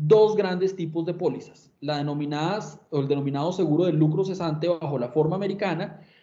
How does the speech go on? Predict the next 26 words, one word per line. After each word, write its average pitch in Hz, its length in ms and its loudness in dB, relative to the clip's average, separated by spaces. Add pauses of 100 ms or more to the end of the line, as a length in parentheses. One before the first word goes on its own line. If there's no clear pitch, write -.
(140)
y 175 80 6
el 165 100 6
seguro 170 320 4
de 196 60 4
lucro 170 260 2
cesante 185 340 -4
bajo 135 220 0
la 120 120 -2
forma 135 300 0
inglesa. 139 380 -2 (920)
Sin 180 140 -4
perjuicio 165 540 2
de, 156 240 -2
del 139 180 -6
texto 135 260 -8
que 185 60 -8
ustedes 151 280 -2
ven 170 100 -2
allí, 170 460 -2
dos 196 320 0
características 156 800 -6
son 131 180 -6
fundamentales 139 560 -2
para 151 180 0
diferenciar 123 500 -2
entre 143 440 -2